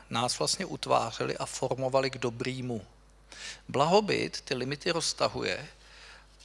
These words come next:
a tu zodpovědnost za ty limity už musí převzít člověk sám. Proto vlastně ve své době, ve své podstatě ten blahobyt je z tohodle důvodu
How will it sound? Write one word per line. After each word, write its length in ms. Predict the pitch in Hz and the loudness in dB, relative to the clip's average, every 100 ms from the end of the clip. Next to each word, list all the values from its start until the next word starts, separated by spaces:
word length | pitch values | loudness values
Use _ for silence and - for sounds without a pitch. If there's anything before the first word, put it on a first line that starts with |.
| - | -10
a 300 | - 110 - | -2 0 0
tu 200 | 107 - | -2 -4
zodpovědnost 760 | 123 151 - - 226 160 123 107 | 0 0 0 0 6 6 4 2
za 100 | 127 | 0
ty 160 | - 139 | 2 0
limity 400 | 123 160 - - | 2 2 0 -4
už 180 | 120 | -4
musí 280 | - 127 - | -4 -2 -2
převzít 380 | - 123 110 123 | 0 -2 -2 -4
člověk 380 | - 120 120 117 | -4 -2 -2 0
sám. 380 | - 120 107 - - - - - - | 2 0 -4 -8 -20 -20 -20 -20 -10
Proto 300 | - 196 277 | 0 2 4
vlastně 320 | 151 127 - | 4 2 2
ve 100 | 139 | 2
své 300 | 131 - 151 | 4 4 2
době, 680 | 151 127 127 135 123 123 - - - - - | 0 0 2 2 4 2 0 -6 -16 -20 -6
ve 80 | 143 | 0
své 200 | - 143 | 0 0
podstatě 500 | - - - 139 170 | 0 2 4 2 0
ten 300 | - 147 120 | -2 -2 0
blahobyt 800 | 104 110 113 113 113 113 156 - | 2 4 2 0 0 -2 -4 -4
je 100 | 117 | 0
z 100 | - | 0
tohodle 440 | - 139 160 180 | 0 2 2 2
důvodu 560 | 131 120 127 147 156 170 | 0 -2 0 0 0 -2